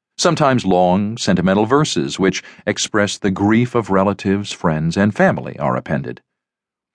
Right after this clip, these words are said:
One opposite Camden Town tube station was still tended daily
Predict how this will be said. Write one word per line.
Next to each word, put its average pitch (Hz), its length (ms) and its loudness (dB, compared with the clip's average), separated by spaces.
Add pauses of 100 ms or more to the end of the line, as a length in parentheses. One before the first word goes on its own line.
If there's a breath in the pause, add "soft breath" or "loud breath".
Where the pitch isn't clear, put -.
(140 loud breath)
One 135 380 4
opposite 92 420 0
Camden 85 460 2
Town 82 320 2
tube 151 360 0
station - 580 -8
was 65 360 -6
still 113 380 2
tended 107 400 0
daily 104 420 2